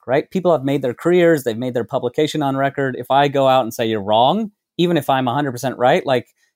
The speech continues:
naturally you're gonna defend upon this. And so I, I, I think, you know, I, I love kind of out there ideas, if you will, right? I, I think for a healthy ecosystem of research, you need a lot of different ideas. You need some people that are, are wrong, but at least willing to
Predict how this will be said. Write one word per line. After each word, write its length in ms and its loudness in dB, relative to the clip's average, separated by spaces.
naturally 480 2
you're 120 2
gonna 180 0
defend 360 -2
upon 340 -10
this. 160 -20
And 80 -10
so 100 4
I, 180 4
I, 220 0
I 80 2
think, 440 -2
you 80 2
know, 120 2
I, 200 2
I 160 2
love 400 2
kind 220 0
of 160 -6
out 240 -4
there 160 4
ideas, 440 -4
if 160 -14
you 100 -6
will, 260 -14
right? 160 -2
I, 220 2
I 60 0
think 260 -4
for 320 0
a 100 -2
healthy 480 -2
ecosystem 540 -4
of 100 -10
research, 460 -4
you 80 -4
need 160 -2
a 60 2
lot 280 2
of 80 -2
different 300 -8
ideas. 480 -4
You 80 -8
need 200 -10
some 180 -8
people 340 -6
that 160 -2
are, 320 -2
are 140 -4
wrong, 340 2
but 160 0
at 80 -4
least 280 -4
willing 320 0
to 120 -8